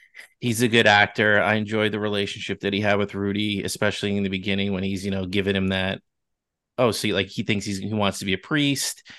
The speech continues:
Um, I like that he was there for him throughout the whole movie, and he was the one that actually, uh,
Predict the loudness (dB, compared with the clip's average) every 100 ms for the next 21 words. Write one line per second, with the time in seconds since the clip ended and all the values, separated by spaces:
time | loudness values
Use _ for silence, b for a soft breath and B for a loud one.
0 | B B -4 2 4 2 4 4 4 4
1 | 2 2 -2 2 2 2 -2 -6 -4 -4
2 | -2 -2 -2 0 0 0 0 0 0 -2
3 | -4 -4 -2 -2 -2 0 -2 -2 -4 -2
4 | -4 -6 B B B B B B 0 2
5 | 4 2